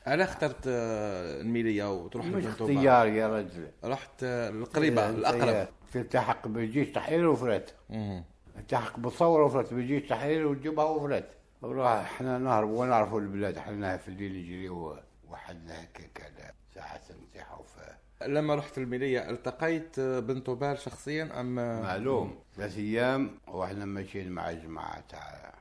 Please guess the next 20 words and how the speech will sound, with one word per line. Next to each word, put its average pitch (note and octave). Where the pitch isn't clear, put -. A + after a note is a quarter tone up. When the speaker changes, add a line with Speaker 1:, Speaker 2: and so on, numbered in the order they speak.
Speaker 2:
مناظرين D2+
يدوا -
فينا، D#2
Speaker 1:
مم. F2+
Speaker 2:
يقيدوا E2+
فينا. D#2+
وصلنا E2+
لقينا D#2+
بن D2
طوبال. F#2
بن G2
طوبال F2+
هم G2
مسامعين، F2+
هم F#2
مسامعين F#2
بجماعة E2+
هربوا D#2
من D2
الحبس. G#2